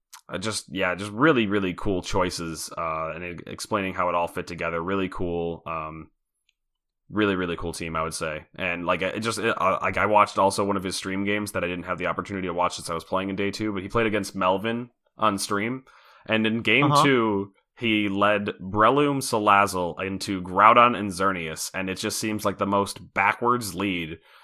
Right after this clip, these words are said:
Speaker 1: You have these two frail offensive Pokemon, and, uh, Jamie came out on top with that lead. These <laughs> two little guys, uh, very weak to the opposing
Speaker 2: <laughs>
Speaker 1: restricteds,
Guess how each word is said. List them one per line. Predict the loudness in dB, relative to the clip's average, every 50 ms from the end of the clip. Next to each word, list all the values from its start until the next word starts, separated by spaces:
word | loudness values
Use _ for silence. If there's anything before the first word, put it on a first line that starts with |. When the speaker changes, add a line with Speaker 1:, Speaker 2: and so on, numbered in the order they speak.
| -8
Speaker 1:
You | -4 -2 0
have | 2 2 0
these | 0 -2 -4 -4
two | -4 0 2 2 2 2
frail | 0 -4 -6 0 2 6 6 8 8 8 8 6
offensive | 4 4 2 2 2 0 -4 -6 -4
Pokemon, | 0 2 2 2 0 -2 -4 -4 -4 -4 -4 -8 -12 -18 -20 _ -20 -20 -20 -20 -20 -20 -20 -8 -2
and, | 2 2 4 4 4 2 0 -2 -4 -6 -8 -8 -6
uh, | -2 -2 -2 -2 0
Jamie | 0 2 2 2 4
came | 4 4 6 6
out | 6 6
on | 6 4 4
top | 6 6 6 6 4 0 -6 -8 -4
with | -2 -2 -2 2
that | 4 6 6 6 4
lead. | 4 0 0 0 0 -2 -4 -4 -4 -2
These | -2 -2 -2 4
<laughs> | 8 10 10 10 10 8
two | 4 6 6 6 4 2 0 -4 -12 -16 -18 -18 -18 -20 -20 -10 -2
little | 4 6 8 8 8
guys, | 8 8 8 8 8 6 4 0 -4 -6 -8 -6 -2
uh, | 0 2 2 2 2
very | 0 0 2 4 4 4 4
weak | 4 2 2 2 2
to | 4 4 4 6 6
the | 8 8
opposing | 10 10 8 6 4 2 0
Speaker 2:
<laughs> |
Speaker 1:
restricteds, | 0 0 2 2 2 2 2 0 -2 -2 -2 -4 -6 -10